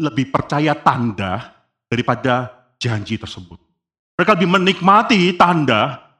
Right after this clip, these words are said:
daripada mereka menikmati janji. Dalam gereja awal, saudara, sering, salah satu yang seringkali membuat orang Kristen itu mendapat cemooh bahkan mungkin dianiaya.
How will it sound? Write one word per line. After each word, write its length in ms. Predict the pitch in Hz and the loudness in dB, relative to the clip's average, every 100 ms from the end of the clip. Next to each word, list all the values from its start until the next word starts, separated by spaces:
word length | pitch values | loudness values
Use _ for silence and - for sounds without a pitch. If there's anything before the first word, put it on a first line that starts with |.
| _ _ | _ _
daripada 320 | 139 139 143 | 0 2 0
mereka 240 | 147 147 151 | 0 -2 -2
menikmati 680 | 147 131 127 131 127 131 131 _ _ _ _ _ _ _ | 0 -2 0 -2 0 -4 -6 _ _ _ _ _ _ _
janji. 400 | 110 101 98 92 _ _ _ _ _ _ _ _ _ _ | -6 -6 -10 -16 _ _ _ _ _ _ _ _ _ _
Dalam 640 | 180 156 160 160 160 - - _ _ _ _ _ _ - | -2 2 4 4 2 -6 -18 _ _ _ _ _ _ -4
gereja 360 | 147 165 160 156 | 0 0 2 4
awal, 600 | 165 170 160 113 107 120 | 4 4 2 0 -2 -6
saudara, 320 | 110 110 117 | -8 -8 -6
sering, 160 | 156 147 | -6 0
salah 240 | 160 160 | 2 4
satu 320 | 160 151 165 | 2 0 0
yang 80 | 151 | -2
seringkali 640 | 147 156 151 151 160 160 - _ _ _ _ - | -2 -2 0 2 0 -4 -12 _ _ _ _ -4
membuat 400 | 151 135 139 160 | -2 0 0 0
orang 240 | 147 143 | 0 2
Kristen 400 | 139 165 - 160 | 0 -2 -2 -4
itu 240 | 143 151 143 | -2 -2 -2
mendapat 400 | 139 131 139 - 196 | 0 0 -2 -4 -2
cemooh 720 | 160 190 208 143 135 123 - _ _ _ | 2 2 2 0 0 -6 -20 _ _ _
bahkan 260 | 131 143 143 | -2 0 0
mungkin 680 | 143 151 147 151 123 - - | 0 -2 -2 -2 -2 -6 -2
dianiaya. 880 | 139 170 147 151 135 127 147 110 | 0 2 2 2 2 2 0 -2